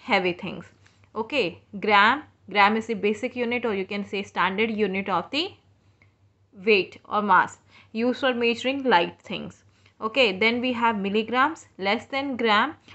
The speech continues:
and it is used to meas-, uh, used for measuring very light things.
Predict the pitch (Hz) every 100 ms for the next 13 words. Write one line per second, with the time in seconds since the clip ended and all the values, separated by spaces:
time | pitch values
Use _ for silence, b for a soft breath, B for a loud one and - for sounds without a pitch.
0 | B 202 214 220 240 214 220 226 - 247
1 | 214 214 - 208 208 196 208 226 254 -
2 | - 226 208 208 208 262 240 170 226 330
3 | - 185 170 - - 175 175